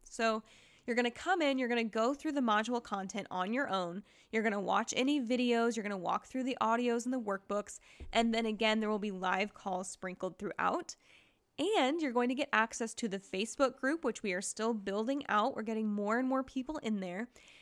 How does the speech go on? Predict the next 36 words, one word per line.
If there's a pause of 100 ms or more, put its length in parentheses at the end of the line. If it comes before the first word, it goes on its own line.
(120)
And
you'll
have
access
to
the
Facebook
group
as
long
as
Facebook (100)
exists.
So (300)
if
the
group
is
there,
you'll
be
in
it. (400)
And
what
I'm
really
excited
about
with
the (120)
Facebook
group
is
that (680)
even